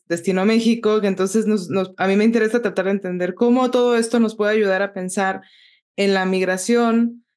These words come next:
de profesionistas hacia México, pero también de, eh, personas de otros lados que, que llegan a nuestro país, eh, cuyo quizás destino princip-, eh,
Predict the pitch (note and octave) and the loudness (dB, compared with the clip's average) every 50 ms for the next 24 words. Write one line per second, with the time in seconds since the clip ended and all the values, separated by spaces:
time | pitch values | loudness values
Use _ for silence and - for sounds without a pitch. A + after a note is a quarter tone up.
0 | _ - G3+ - G#3 A3 - A#3 A3+ A#3 B3 A3+ A#3 B3+ B3+ B3 B3+ - A#3+ A3 | _ -6 -4 -2 -2 0 2 2 2 2 2 2 4 2 2 0 0 -2 -2 0
1 | G#3+ G#3+ A3 A3 A3 - - - _ _ _ _ _ _ - G#3+ A#3 A3+ - B3+ | 0 0 -2 -4 -6 -10 -14 -16 _ _ _ _ _ _ -4 -4 -2 0 2 2
2 | A3 A3+ A3+ A3 A3 A#3 A#3 A#3 A#3 - - G#3 G#3 G#3 F#3+ F3+ G#3 G3 F#3+ F#3+ | 4 4 4 4 2 2 0 -2 -2 -2 -2 0 0 0 0 0 0 0 0 0
3 | F#3 F3+ F#3 F#3+ G3+ G#3 G3 G3 G3 F#3+ G3 G3 G3 - _ - - _ - G#3+ | -2 -2 -2 0 0 0 0 0 0 -2 -4 -6 -8 -14 _ -20 -20 _ -8 -4
4 | G3 G#3 G3+ G3 G3 G3 G3 G3+ G#3+ G#3 G#3 G3+ E3+ E3 F3+ F#3+ F#3 F3+ F3+ F3 | -2 0 2 2 2 2 2 2 2 0 0 0 0 0 0 0 0 0 0 -2
5 | F3 F#3 F3+ G3 G#3+ - - - - A3 G3+ - B3+ B3+ B3+ C4 C4+ C4 C4 B3+ | -2 -4 -6 -6 -8 -8 -8 -6 -4 -4 0 2 2 2 4 2 2 2 2 2
6 | B3 A#3+ B3 C4 C4 C4+ B3+ A#3+ A#3 A#3 A#3 A#3 A#3+ A#3+ A#3+ A#3+ - A#3 G3+ F#3+ | 2 2 0 0 2 2 0 0 0 2 2 2 0 0 -2 -2 -2 -2 0 0
7 | F#3+ F#3 F3 - - - _ _ - - G3+ G3+ A#3+ C#4 D#4 D#4+ D#4+ D4+ C#4+ C4+ | 0 -2 -4 -6 -8 -12 _ _ -2 -2 0 2 2 2 2 0 0 2 2 0
8 | B3+ A#3+ - C4 A#3 G#3+ A3 - G#3 G3+ G#3+ A#3 B3 C4 C4+ C#4 C4 A#3 - - | 0 0 0 0 0 0 0 0 0 0 0 0 0 0 0 0 -2 -2 -4 -12
9 | - - - - - - _ _ _ - - A3 G#3+ - - - - _ - G3+ | -16 -20 -20 -20 -20 -20 _ _ _ -2 0 2 2 0 -2 -4 -12 _ -12 -10
10 | G3+ - C4+ C4+ C#4 C4+ A3+ A#3 A#3 C4 C#4+ C#4 C#4+ C#4 C#4+ C#4+ C#4+ C#4 C#4+ C#4 | -2 2 2 4 4 4 2 2 2 2 2 2 2 0 0 2 2 2 2 0
11 | - B3+ A#3+ A#3 A#3 - A#3 - - G#3+ - - - - - | 2 2 2 2 2 0 -2 -4 -6 -14 -12 -8 -8 -8 -8